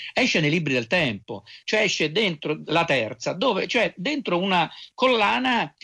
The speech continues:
di militanza civile, L'uva puttanella di Rocco Scotellaro, i libri di Giovanni Russo, Un popolo di formiche sulla Puglia, cioè c'era il grande meridionalismo, diciamo così, e il grande gramscismo, e Sciascia è lì. E in più,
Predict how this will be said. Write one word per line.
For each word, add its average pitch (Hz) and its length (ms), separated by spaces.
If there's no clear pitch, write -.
di 196 180
militanza 190 480
civile, 127 720
L'uva 160 240
puttanella 147 540
di 139 80
Rocco 139 260
Scotellaro, 135 920
i 160 100
libri 147 300
di 147 60
Giovanni 139 400
Russo, 147 720
Un 180 160
popolo 165 360
di 147 100
formiche 156 540
sulla 143 220
Puglia, 151 420
cioè 226 200
c'era 233 220
il 170 80
grande 208 460
meridionalismo, 127 880
diciamo 107 340
così, 110 340
e 139 100
il 151 80
grande 185 340
gramscismo, 117 920
e 254 100
Sciascia 151 380
è 107 60
lì. 143 300
E - 100
in 311 60
più, 202 380